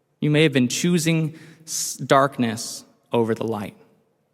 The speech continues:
When have you idolized your work or your comfort or even your spouse over Jesus? In that moment, you were rejecting him.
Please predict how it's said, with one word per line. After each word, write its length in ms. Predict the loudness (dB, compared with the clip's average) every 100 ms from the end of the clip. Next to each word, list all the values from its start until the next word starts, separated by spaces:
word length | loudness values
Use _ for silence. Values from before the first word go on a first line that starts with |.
| _ _ _ _ _ _ _ _
When 200 | 2 4
have 100 | 4
you 120 | 2 2
idolized 680 | 4 4 2 0 0 -4 -4
your 120 | -6
work 460 | 0 2 2 -2 -10
or 140 | -6
your 140 | -4 -4
comfort 500 | -2 -2 0 -4 -4
or 160 | -6 -4
even 460 | -2 0 2 0 -4 -10 -4
your 120 | -4
spouse 600 | -2 0 2 2 0 -4
over 340 | 0 2 2 0
Jesus? 720 | 0 0 0 -2 -4 -12 -16 _ _ _ _ _ _ _ _ _ _ _ _ _ _ _ _ -4
In 140 | 0
that 160 | 2 2
moment, 320 | 2 2 2
you 80 | 0
were 100 | -2
rejecting 500 | -2 -2 -4 -4 -10
him. 260 | -8 -10